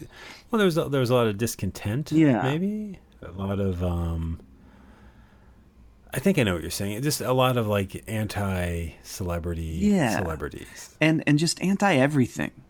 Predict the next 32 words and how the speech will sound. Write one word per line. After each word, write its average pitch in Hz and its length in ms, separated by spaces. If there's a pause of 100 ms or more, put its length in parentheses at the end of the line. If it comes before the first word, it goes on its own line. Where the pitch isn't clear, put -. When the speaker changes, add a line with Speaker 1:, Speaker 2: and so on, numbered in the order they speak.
(280)
Speaker 2:
Like, 123 160
everything 147 480
was 104 340
the 104 140
worst. - 440 (600)
Um, 110 680 (480)
and, 139 360 (540)
and 143 120
I'm 147 140
realizing 180 420
now 147 140
as 123 80
I'm 113 80
watching 123 340
this, 101 160
I - 80
think 170 400 (680)
The 107 140
Tick, - 600 (480)
I 110 80
was 107 160
so - 320
drawn 127 320
to 113 140
it 92 140
because 117 300
it 123 60
wasn't 143 360
anti-anything. 107 1040
The 110 80
Tick - 280
character 107 540